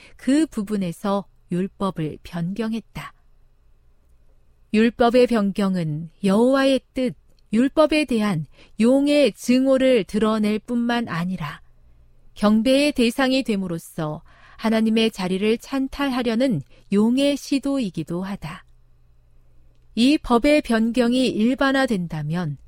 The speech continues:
그에게 승리가 보장될 것이다. 앙겔 마누엘 로드리게스, 오십삼, 오십사.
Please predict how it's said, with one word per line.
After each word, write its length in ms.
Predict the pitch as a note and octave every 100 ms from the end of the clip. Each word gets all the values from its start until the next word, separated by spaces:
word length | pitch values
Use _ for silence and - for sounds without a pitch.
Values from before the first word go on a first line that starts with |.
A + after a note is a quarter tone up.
| _ _
그에게 640 | - F#3+ F3+ G3 F#3+ G3 G3
승리가 720 | - C#4+ C4+ C4 B3 B3 A3+ -
보장될 600 | - G3+ A3+ A3 A3 A3
것이다. 560 | - G3 - - - - - - - - - - - - - - - - - - -
앙겔 480 | F#3+ F#3+ F#3+ G3+ G3
마누엘 560 | E3 F3 F3+ G3 B3+ - -
로드리게스, 880 | F#3 G3 G3 F3+ F#3 - - E3+ E3+ - -
오십삼, 580 | F3+ - - - G#3+ A#3
오십사. 640 | G#3 F3+ - - - D3+